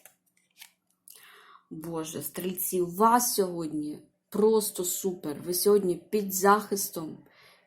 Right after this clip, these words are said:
під архетипом матері. Ви сьогодні просто бальзам на душу. Ви сьогодні бальзам на душу кожному. Ви просто захищаєте, як янгол-охоронець,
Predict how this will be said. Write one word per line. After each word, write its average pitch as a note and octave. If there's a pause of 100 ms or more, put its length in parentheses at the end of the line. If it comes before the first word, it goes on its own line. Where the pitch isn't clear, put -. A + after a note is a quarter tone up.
під G3+
архетипом A3
матері. G3
Ви A#3
сьогодні F#3 (100)
просто A#3 (400)
бальзам A3+
на A3
душу. G3 (720)
Ви G3
сьогодні A3
бальзам G#3
на A3+
душу A#3 (120)
кожному. F3 (1800)
Ви G3
просто A#3 (520)
захищаєте, B3
як G#3+
янгол-охоронець, A3